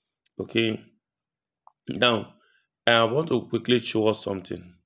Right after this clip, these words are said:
before we proceed to that staking. Let's go back because it's something important I want to show us. Let's see how much this reinvestment will be valued. So I will come here first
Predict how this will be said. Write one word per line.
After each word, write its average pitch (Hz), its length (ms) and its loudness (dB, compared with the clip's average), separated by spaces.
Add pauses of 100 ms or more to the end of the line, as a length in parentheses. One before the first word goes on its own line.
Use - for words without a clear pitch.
(120)
before 110 420 -2
we - 60 -16
proceed 101 500 -4
to 98 100 -6
that 101 220 2
staking. - 540 -8 (640)
Let's 131 220 4
go 113 180 4
back 95 360 0
because 98 280 -4
it's - 80 -12
something 123 280 -4
important 104 400 -6
I 101 40 -4
want 101 220 -4
to 107 80 -14
show 95 320 -4
us. 98 280 -8 (840)
Let's 143 360 2
see 131 120 0
how 120 240 0
much 107 520 -4 (540)
this 113 420 -2
reinvestment 104 880 -2
will 98 120 -4
be 101 120 -4
valued. 104 640 0 (960)
So 107 560 0
I 107 120 0
will 101 100 0
come 143 280 -4
here 120 160 2
first - 560 -4